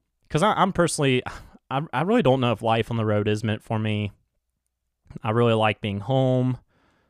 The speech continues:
somewhat of a homebody. I still like being creative, though. And that's what I love this podcast, because I can just be creative, but I don't have to leave my home too much,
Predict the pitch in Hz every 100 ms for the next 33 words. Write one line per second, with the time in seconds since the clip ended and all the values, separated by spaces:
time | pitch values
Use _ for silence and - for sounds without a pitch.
0 | _ - 143 135 123 113 123 123 120 123
1 | 123 123 123 120 _ _ - 131 - 185
2 | 151 147 131 120 117 110 107 101 101 101
3 | 101 - - 117 - 117 101 - 98 113
4 | 120 113 107 - 131 120 127 120 120 -
5 | 117 110 101 107 101 98 - - _ _
6 | _ _ _ 160 175 151 147 147 143 143
7 | 131 113 107 135 135 127 123 127 113 104
8 | 107 - 131 127 123 - 127 123 127 127
9 | 123 -